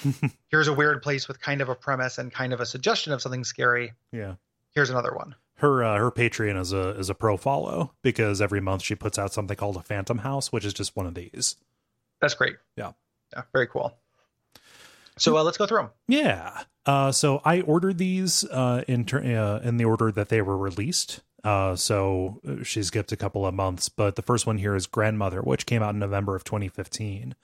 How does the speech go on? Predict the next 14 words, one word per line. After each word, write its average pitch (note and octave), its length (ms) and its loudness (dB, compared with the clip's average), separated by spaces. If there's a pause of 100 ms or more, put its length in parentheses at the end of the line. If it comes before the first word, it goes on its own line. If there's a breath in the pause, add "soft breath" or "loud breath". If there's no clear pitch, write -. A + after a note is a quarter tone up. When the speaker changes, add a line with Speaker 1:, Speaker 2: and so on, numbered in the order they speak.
(480 loud breath)
Speaker 1:
Um, G#2 480 2
this A#2+ 400 0
one, A#2+ 500 2 (120)
um, G#2 500 0
is G2 560 -4
kind A#2 180 0
of, G2+ 60 -2
of G#2 100 2
the G2+ 100 -2
stripe G2+ 360 0
that G#2+ 100 2
is F2+ 160 -2
more F#2+ 580 0 (540 loud breath)
lo-fi, F#3 720 2